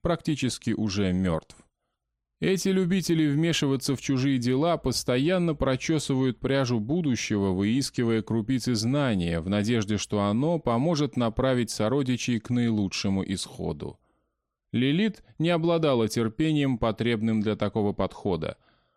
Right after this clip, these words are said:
Она предпочитала хватать будущее за глотку и подчинять его себе.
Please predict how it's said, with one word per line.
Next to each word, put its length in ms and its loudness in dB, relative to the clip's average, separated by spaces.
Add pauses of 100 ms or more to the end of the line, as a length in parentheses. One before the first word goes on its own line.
(120)
Она 240 0
предпочитала 760 0
хватать 460 0
будущее 560 0
за 180 0
глотку 480 0
и 140 0
подчинять 760 0
его 220 2
себе. 480 -4